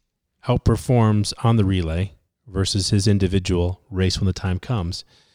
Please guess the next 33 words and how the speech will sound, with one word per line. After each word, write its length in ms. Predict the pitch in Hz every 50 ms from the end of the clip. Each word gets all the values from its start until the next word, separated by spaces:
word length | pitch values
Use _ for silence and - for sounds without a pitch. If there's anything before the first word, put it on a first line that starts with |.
| _ _ _ _ _ _ _
And 180 | - 95 92 92
we're 80 | 92 95
very 260 | 92 98 117 117 120
excited 380 | 113 - - 110 107 104 101 92
that, 340 | 95 95 90 - - -
uh, 240 | 98 92 90 90 90 90 - - _ _ _ _ _ _ _ _
we 100 | - 92
reached 300 | 95 107 110 - - -
out. 200 | 110 104 95 104
He 80 | 110 107
said 260 | - - 98 90 80
yes. 440 | 85 90 95 104 110 - - - - - _ _ _ _ _ _ _ _ _ _ _ _ _ _ _ _ _ _ -
Before 400 | - 104 - - - 135 160 175
we 140 | 165 156 139
talk 400 | - - - 120 139 147 - _
to 120 | - 147 117
Jason, 640 | 92 - - 92 85 82 - - 95 95 113 - - _ _ _ _ _ _ _ _ _ _ _ _ _ _ _ -
we're 160 | - 104 98
just 240 | 95 113 110 - -
gonna 180 | 135 120 107
play 640 | 95 - - - 143 131 104 82 76 76 78 80 - _ _ _ _ _ _ _ _ _ _ _ _ _ _ _ _ _ _ _ -
a 80 | 110 107
clip 480 | - - - 135 110 - - _ _ _ _ _ _ _ -
that 120 | 98 95
actually 500 | 98 107 - - - 120 107 101 101 -
is 200 | 123 127 123 117
the 120 | 117 110
race 360 | 107 107 104 104 110 113 - -
itself, 580 | 104 - - - 104 92 95 98 - - - -
two 160 | - - 139 135
thousand 460 | - - 123 120 120 117 120 120 - - _ _ -
and 180 | 120 110 101 - -
eight 340 | 120 117 117 - - -